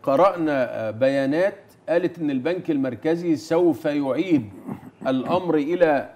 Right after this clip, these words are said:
السابق لموضوع الاعتماد المستندي، وإحنا هنفرج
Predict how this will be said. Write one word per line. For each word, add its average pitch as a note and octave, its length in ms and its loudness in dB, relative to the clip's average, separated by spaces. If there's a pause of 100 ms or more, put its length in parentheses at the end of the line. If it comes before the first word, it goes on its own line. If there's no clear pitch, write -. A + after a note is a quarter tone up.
(160)
السابق D#3 680 2
لموضوع C3+ 1120 0
الاعتماد C#3 500 -2
المستندي، E3+ 840 -4
وإحنا D#3+ 600 -4 (420)
هنفرج F#3+ 600 -2